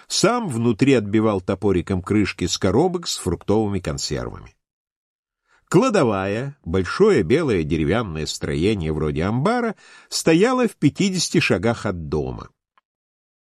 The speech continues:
За ним начинались корали для лошадей, а дальше стояли сараи для шерсти и заросшие кустарником загоны для стрижки овец.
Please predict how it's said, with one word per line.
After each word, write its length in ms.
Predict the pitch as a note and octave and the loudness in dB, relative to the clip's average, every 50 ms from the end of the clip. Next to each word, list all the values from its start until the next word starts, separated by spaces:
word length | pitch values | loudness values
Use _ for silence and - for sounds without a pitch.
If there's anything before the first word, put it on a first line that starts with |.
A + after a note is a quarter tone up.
| _ _ _ _ | _ _ _ _
За 220 | - F2 C3+ F3 | -2 2 2 4
ним 200 | G3+ C4 D4 A#3+ | 4 2 0 0
начинались 560 | G#3+ F3 - F3 D#3 E3+ G3+ A3 G#3 D#3+ - - | 0 0 0 2 2 2 0 0 -2 -4 -6 -2
корали 400 | - A2+ A2 C3 E3+ F#3 E3 C#3+ | 0 0 0 0 0 -2 -4 -4
для 200 | B2 G#2+ F#2+ F2 | -2 -2 -2 0
лошадей, 640 | D#2+ D#2+ - - E2 D2+ C#2 F#2 G#2 G#2+ G2 F2+ - _ _ _ _ _ | -2 -2 -2 -4 -4 0 2 4 4 4 4 0 -2 _ _ _ _ _
а 100 | - E2+ | -2 0
дальше 360 | F#2+ C#3+ G3+ A#3+ - - E3 - | 2 2 2 0 -2 -2 -4 -4
стояли 440 | - - G2 F#2+ F#2+ F2 D#2+ D2+ | -2 0 2 2 2 2 0 -2
сараи 480 | D2+ - - A#2 G2 A#2 A2 F2+ F2 E2+ | -2 -2 -2 0 0 0 0 0 -2 -4
для 220 | C#2+ C#2 D#2 D#2+ | -4 -6 -6 -6
шерсти 600 | - - E3+ G3 G#3+ F3+ - - - - F3+ D3+ - - - - - - _ - | 0 2 2 2 2 0 -4 -6 -2 -2 -2 -2 -2 -8 -20 -20 -20 -20 _ 2
и 100 | G#2 C3+ | 4 6
заросшие 600 | B2 D#3 E3+ G3 A#3 G#3+ - - - G3+ G3 D#3 | 6 6 6 4 4 2 -2 -2 0 0 0 2
кустарником 800 | - E3+ D#3 - - F#3 G3 G3+ F#3 F3+ F3+ D3+ - E3+ D3 | 2 2 2 2 2 2 2 2 0 -2 -2 -2 -2 -2 0
загоны 460 | G2+ B2 C#3 A#2+ A2 D3 E3 D3+ D3 | 2 2 0 2 2 0 0 0 0
для 180 | B2+ A2+ A2+ G2+ | 2 2 2 2
стрижки 480 | - - - B2 B2 A2+ - - - G2+ | 2 0 2 2 2 2 0 0 2 2
овец. 580 | F#2+ E2+ D2+ C#2 C#2+ C2 - - - - - | 2 2 0 -2 -6 -6 -8 -10 -12 -12 -14